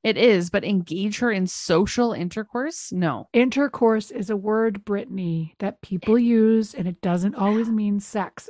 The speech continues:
Speaker 2: okay? Just like
Speaker 1: Okay.
Speaker 2: when
Speaker 1: Well,
Speaker 2: someone
Speaker 1: I guess
Speaker 2: says
Speaker 1: that
Speaker 2: they,
Speaker 1: I
Speaker 2: just like when people say they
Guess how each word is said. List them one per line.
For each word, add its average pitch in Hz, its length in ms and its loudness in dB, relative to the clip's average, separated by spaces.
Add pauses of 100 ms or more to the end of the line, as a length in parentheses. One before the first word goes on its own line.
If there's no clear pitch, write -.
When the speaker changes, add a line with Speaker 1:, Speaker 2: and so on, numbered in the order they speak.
Speaker 2:
okay? 170 640 -2 (120)
Just 233 280 4
like 240 460 2
Speaker 1:
Okay. 190 1040 -2 (140)
Speaker 2:
when 233 240 4
Speaker 1:
Well, - 100 0
Speaker 2:
someone 233 280 4
Speaker 1:
I 233 60 2
guess 220 80 -4 (260)
Speaker 2:
says 202 80 -8
Speaker 1:
that 196 260 2
Speaker 2:
they, - 80 -14
Speaker 1:
I 160 560 -2 (480)
Speaker 2:
just 254 260 -6
like 269 200 -2
when 262 260 0
people 233 380 -4
say 220 580 -4
they 202 580 -2